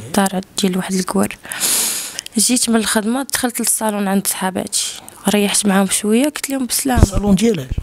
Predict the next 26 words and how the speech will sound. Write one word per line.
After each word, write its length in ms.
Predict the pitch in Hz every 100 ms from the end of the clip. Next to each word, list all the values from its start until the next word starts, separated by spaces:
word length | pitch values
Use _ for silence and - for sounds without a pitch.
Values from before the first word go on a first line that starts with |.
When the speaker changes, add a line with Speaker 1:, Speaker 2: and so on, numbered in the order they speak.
| -
Speaker 1:
ديال 120 | -
الحلاقه. 460 | - - 196 208 -
Speaker 2:
آه. 720 | - - - 107 101 101 - - - - - - - - -
Speaker 1:
خرجت 440 | - 226 214 -
من 100 | 220
الصا-، 180 | 196 -
قلت 240 | - 180
لهم: 100 | 220
"بسلامه". 500 | 190 - 202 190 208
مشيت 240 | 285 - 302
في 160 | -
حالاتي، 420 | - 226 214 202 190
خرجت 260 | - - -
ديت 100 | 202
الطاكسي، 600 | - 196 196 - 294 285 -
نزلت 320 | 202 208 -
حدا 520 | - 196 208 196 185 - -
مدرسه 420 | 202 208 - 190
عبدو 260 | 175 - 214 - - - - - - - -
باش 160 | 208
ناخذ 260 | 214 214 202 196
لولدي 580 | 175 180 160 185 175 -
عصير 380 | 170 185 185 185
في 120 | -
محلبه 300 | 175 190 175
الشاويه، 800 | - - - 180 185 190 269 254